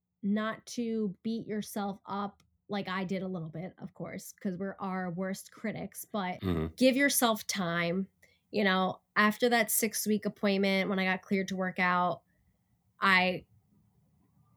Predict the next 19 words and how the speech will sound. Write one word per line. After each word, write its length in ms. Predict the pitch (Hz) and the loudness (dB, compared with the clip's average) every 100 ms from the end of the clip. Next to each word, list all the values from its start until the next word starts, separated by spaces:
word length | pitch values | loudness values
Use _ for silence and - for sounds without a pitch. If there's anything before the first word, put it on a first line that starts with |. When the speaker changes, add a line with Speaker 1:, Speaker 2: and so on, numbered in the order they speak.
| _ | _
Speaker 1:
couldn't 260 | - 262 254 | 4 4 6
do 180 | 262 254 | 4 2
things 480 | 254 240 254 254 - | 6 6 8 6 6
that 140 | 220 | 6
I 80 | 220 | 8
wanted 240 | 214 220 | 6 4
to 60 | 208 | 4
do 140 | 220 | 2
then 360 | 202 202 254 285 | 6 6 6 6
that 140 | 226 | 6
I'm 140 | 202 202 | 6 4
doing 380 | 220 214 208 202 | 4 6 8 8
now 200 | 190 196 | 6 4
four 300 | - 190 190 | 2 0 2
months 460 | 180 185 - - - - - | 2 0 0 -2 -4 -20 -6
postpartum. 720 | 214 180 - - - - 208 - - | -2 -2 -2 -6 -6 -8 -12 -14 -10
So 640 | - - 202 190 185 - | -2 4 4 6 2 0
it'll 280 | 220 220 269 | 2 4 4
come. 460 | - - 208 233 | 2 2 4 4